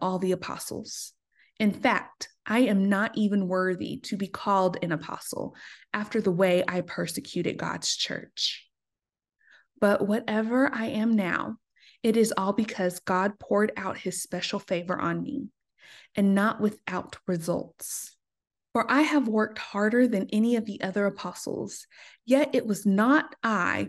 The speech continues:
but God who was working through me by his grace. So it makes no difference whether I preach or they preach, for we all preach the same message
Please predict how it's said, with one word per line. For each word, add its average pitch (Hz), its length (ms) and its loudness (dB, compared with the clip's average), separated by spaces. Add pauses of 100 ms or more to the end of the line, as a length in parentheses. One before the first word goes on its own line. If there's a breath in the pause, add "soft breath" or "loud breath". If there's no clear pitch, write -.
but 196 240 -4
God 190 540 -2 (140)
who 214 140 2
was 190 280 -4
working 190 480 -2
through 185 220 -2
me 180 340 0 (480 loud breath)
by 170 180 -2
his 165 300 -6
grace. - 760 -10 (1040 soft breath)
So - 260 0
it 294 200 6
makes 240 320 4
no 220 200 6
difference - 600 -2
whether 214 340 0
I 196 160 -2
preach - 600 -2 (240)
or 196 180 2
they 170 220 2
preach, - 600 -10 (460 soft breath)
for 208 140 4
we 214 180 2
all 233 240 0
preach 226 480 -6
the 180 120 -6
same 202 420 0
message - 640 -6